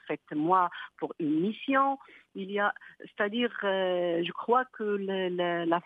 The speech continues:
femme, euh, marocaine, ou plutôt la femme, euh, la femme, euh, en, en général,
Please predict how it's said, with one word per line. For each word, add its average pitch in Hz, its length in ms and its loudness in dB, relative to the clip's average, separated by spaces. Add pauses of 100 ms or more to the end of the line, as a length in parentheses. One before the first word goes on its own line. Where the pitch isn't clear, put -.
femme, 233 360 4
euh, 175 220 2
marocaine, 190 420 2
ou 359 40 -2
plutôt - 300 -4
la 196 140 2
femme, 190 380 2
euh, 165 200 0
la 151 220 0
femme, 160 260 0
euh, 143 320 -4
en, - 200 -4
en 170 100 2
général, 185 500 4